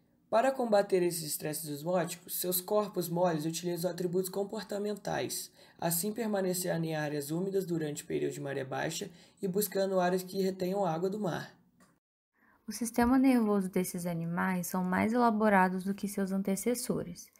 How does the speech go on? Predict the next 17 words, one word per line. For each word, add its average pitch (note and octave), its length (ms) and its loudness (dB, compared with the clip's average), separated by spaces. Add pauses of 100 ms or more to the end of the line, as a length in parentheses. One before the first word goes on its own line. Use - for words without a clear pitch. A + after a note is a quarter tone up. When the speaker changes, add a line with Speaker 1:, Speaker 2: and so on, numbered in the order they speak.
(480)
Speaker 2:
Eles G#3 220 4
apresentam G3+ 600 4
quatro A#3 420 2
gânglios F#3 460 2
nervosos E3+ 640 0
que - 100 -4
rodeiam F#3 460 2
a A3 40 4
rincocele G3 680 2
anterior F#3 680 0 (380)
e G3+ 60 2
ainda G#3 180 6
pode G#3+ 300 4
haver G3+ 180 4
um G3+ 100 4
cordão G#3 400 4
dorsal. A3 640 0